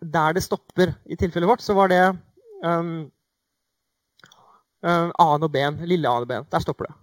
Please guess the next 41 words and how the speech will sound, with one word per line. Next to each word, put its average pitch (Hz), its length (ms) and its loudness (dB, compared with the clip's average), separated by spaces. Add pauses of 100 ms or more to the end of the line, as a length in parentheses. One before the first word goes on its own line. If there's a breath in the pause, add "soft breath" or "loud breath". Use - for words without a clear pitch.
(300)
Terminaler. 151 460 -8 (1300 soft breath)
Og 180 140 -10
så 180 80 -8
tar 202 100 4
vi 214 80 6
en 208 80 4
endelig 175 160 0
mengde 170 240 -2
med 175 160 -6
ikke-terminalsymboler. 151 1040 -4 (460)
Og 202 280 4
det 208 80 4
var 240 120 2
typisk - 240 -8
den 180 200 -4
S-en. - 400 -8
Det 180 100 -2
er 175 60 -4
sånn 175 200 0
vi 165 100 -2
kan 180 220 -4
skrive 151 220 -4
om 123 60 -12
til 151 120 -10
noe 123 80 -6
annet. - 200 -20 (1700 soft breath)
Og 208 80 0
så 220 80 -2
tar 240 120 6
vi - 80 -2
ett - 120 -6
startsymbol. 196 600 0
Vi 196 100 2
må 196 80 2
ha 190 120 4 (140)
ett 262 160 -4
startsymbol, 277 560 0
og 180 120 -4
det 180 80 -4
skal 202 120 0
være 214 120 2